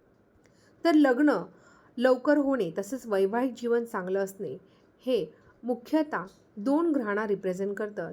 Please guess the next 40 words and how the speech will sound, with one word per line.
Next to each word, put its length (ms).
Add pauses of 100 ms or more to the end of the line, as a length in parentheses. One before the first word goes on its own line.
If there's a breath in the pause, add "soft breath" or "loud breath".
ते 80
म्हणजे 240
शुक्र 380
ग्रह 220
व 120
गुरु 320
ग्रह. 260 (1120 soft breath)
जर 120
आपला 260
शुक्र 360
ग्रह 220
व 140
गुरु 320
ग्रह 260
मजबूत 480
असेल, 640 (140)
तर 60
आपलं 260
लग्न 480 (380 soft breath)
हे, 260 (240 loud breath)
अ, 300
लवकर 380
होतं, 400
तसेच 280
वैवाहिक 460
जीवन 240
चांगलं 360
राहतं. 300 (680 soft breath)
तर 40
या 180
दोघांना 360
मजबूत 360 (100)
करण्यासाठी 440
आपल्याला 260
काय 280
उपाय 320
करायचे 440
आहेत, 120
जाणून 300
घेऊया. 280